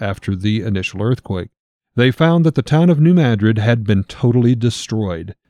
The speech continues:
They didn't dare to stop and pick up a few survivors for fear of being overrun, and they were without supplies already. Most alarming was the fact that they had not seen a boat ascending the river in three days.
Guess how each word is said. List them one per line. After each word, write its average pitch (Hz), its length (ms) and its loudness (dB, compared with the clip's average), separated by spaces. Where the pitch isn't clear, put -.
They 120 180 2
didn't 135 500 0
dare 170 300 4
to - 140 -4
stop 123 540 -2
and 104 100 -4
pick 127 240 -2
up 120 180 0
a 104 60 -6
few 107 200 2
survivors 98 680 0
for 120 140 0
fear 147 300 2
of 107 100 -4
being 131 380 4
overrun, 113 880 0
and 113 220 2
they 127 180 4
were 113 200 2
without 107 420 0
supplies 95 720 0
already. 90 520 -2
Most 143 360 2
alarming 151 500 2
was 104 160 2
the 110 100 0
fact 147 360 0
that 117 160 -2
they 131 160 2
had 117 160 2
not 127 260 0
seen 165 240 2
a 143 60 2
boat 143 400 0
ascending 160 640 2
the 131 120 0
river 117 400 0
in 101 200 -2
three 120 340 0
days. 104 500 0